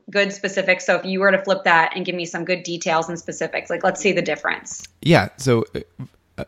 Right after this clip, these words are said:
Speaker 2: um, your question was, I have a good, I'm sorry, I got something stuck in my throat and I was coughing and then I
Speaker 1: Oh, I'm
Speaker 2: couldn't, <laughs>
Speaker 1: sorry.
Speaker 2: no, I couldn't
Speaker 1: So
Speaker 2: hear.
Speaker 1: I want you to, so my general phrase is, "I have a pageant website."
Speaker 2: Yeah.
Speaker 1: So there's nothing to it, no next steps. Can you give me, like, a quick fifteen second alternative to that?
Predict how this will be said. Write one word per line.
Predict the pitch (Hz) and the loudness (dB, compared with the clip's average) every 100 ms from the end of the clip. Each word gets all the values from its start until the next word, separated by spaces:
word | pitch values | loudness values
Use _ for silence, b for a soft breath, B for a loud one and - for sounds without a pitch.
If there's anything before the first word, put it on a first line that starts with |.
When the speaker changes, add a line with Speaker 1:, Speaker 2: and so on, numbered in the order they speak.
| _ | _
Speaker 2:
um, | 127 113 107 107 - _ - | 2 2 2 -4 -10 _ -12
your | 117 | -6
question | - 127 - | 0 0 0
was, | 113 104 | -4 -4
I | - | -6
have | 123 | -4
a | 110 | -4
good, | 98 113 107 - | -2 0 0 -2
I'm | 107 | -6
sorry, | - 110 104 | -2 0 0
I | |
got | 104 110 | -2 -4
something | - 107 | -2 -2
stuck | 98 - 110 | 0 0 0
in | 104 | 0
my | 95 | -4
throat | - 113 | 2 2
and | 95 | 2
I | 104 | -2
was | 104 - | -6 -6
coughing | 117 113 107 110 | -2 -2 -2 -4
and | 196 | -4
then | 98 196 | -6 0
I | |
Speaker 1:
Oh, | 220 240 | 6 8
I'm | 254 | 6
Speaker 2:
couldn't, | 311 247 202 | 6 6 6
<laughs> | - | 4
Speaker 1:
sorry. | 175 156 | 2 6
Speaker 2:
no, | 151 | 6
I | |
couldn't | - - | 6 2
Speaker 1:
So | 285 | 2
Speaker 2:
hear. | 120 - B | 0 -6 B
Speaker 1:
I | 247 254 | 4 4
want | 311 302 | 4 2
you | - 269 | 2 -2
to, | |
so | 233 262 - | -2 -2 0
my | 220 226 269 240 | 4 6 6 4
general | 233 240 240 | 2 2 -2
phrase | 240 214 180 185 | 0 0 0 -2
is, | 196 | -2
"I | 214 202 | 2 4
have | 214 214 | 4 0
a | 202 | 0
pageant | 190 170 175 147 | -2 -4 -4 -8
website." | 127 - - - - - | -10 -10 -12 -12 -14 -8
Speaker 2:
Yeah. | 90 80 - b - | -6 -6 -12 b -8
Speaker 1:
So | 233 | -4
there's | 214 | -2
nothing | 226 226 240 285 277 | 0 2 2 2 0
to | 277 247 220 | -2 0 4
it, | 214 208 | 4 4
no | 202 196 | 2 0
next | 214 220 220 - | 2 0 0 -4
steps. | - 185 175 - - - b - | -2 0 0 -4 -14 -20 b -6
Can | 233 | -2
you | |
give | 226 233 | 2 2
me, | 240 | 4
like, | 214 | 2
a | 196 | 2
quick | 190 - 226 220 214 - | -4 -8 2 4 4 2
fifteen | 226 214 - 214 | -4 -4 -4 -6
second | 196 190 185 185 | -2 -2 -2 -4
alternative | 190 185 170 156 | -4 -4 -4 -6
to | 151 | -6
that? | - 82 | -6 -4